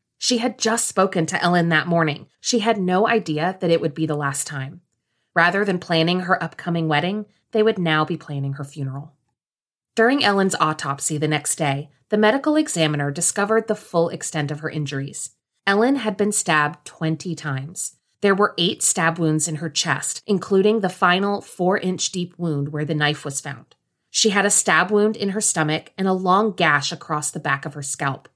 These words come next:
Ten stab wounds were found on the back of her neck, two of which penetrated her spinal cord and brain. The medical examiner also noticed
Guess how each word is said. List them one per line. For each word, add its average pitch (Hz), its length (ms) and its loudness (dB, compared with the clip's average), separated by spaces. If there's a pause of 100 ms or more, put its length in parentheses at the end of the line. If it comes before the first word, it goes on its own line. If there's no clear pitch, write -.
(360)
Ten 226 360 2
stab 175 380 2
wounds 143 320 0
were 147 80 0
found 156 400 0
on 156 120 -2
the 160 60 2
back 143 240 -2
of 147 100 -4
her 160 120 -4
neck, 151 320 -2 (180)
two 254 220 4
of 247 160 0
which - 320 -2
penetrated 190 640 -2
her 175 100 -6
spinal 160 420 0
cord 202 420 0
and 160 140 -4
brain. 143 400 -4 (480)
The 214 80 0
medical 240 380 4
examiner 175 600 2
also 214 360 0
noticed 143 420 0